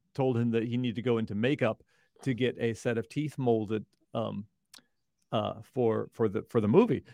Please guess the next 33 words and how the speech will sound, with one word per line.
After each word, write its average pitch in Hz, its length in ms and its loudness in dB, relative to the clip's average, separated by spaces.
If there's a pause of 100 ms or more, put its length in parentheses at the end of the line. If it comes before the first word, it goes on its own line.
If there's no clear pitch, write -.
(160)
And 120 140 4
he 131 120 6
was, 120 340 2
he 120 120 -2
was 127 140 0
saying, 113 180 4
"Oh, 143 120 8
great. 151 340 8
Am 113 100 6
I 131 80 8
gonna 120 220 4
have 117 260 6 (600)
<laughs> - 440 -20
some 135 280 2
really 143 200 6
scary 139 520 2
Green 135 260 2
Goblin 135 540 4
teeth 156 420 -2 (240)
<laughs> - 240 -20
made?" 147 480 2
And 151 160 -2
they 151 120 2
said, 131 220 -2 (300)
"No, 143 340 8
we 135 220 2
need 143 220 -2
you 143 120 -2
to 127 120 -2
have 127 160 0
some 104 320 -2
no-, 117 240 0 (180)
normal 127 640 0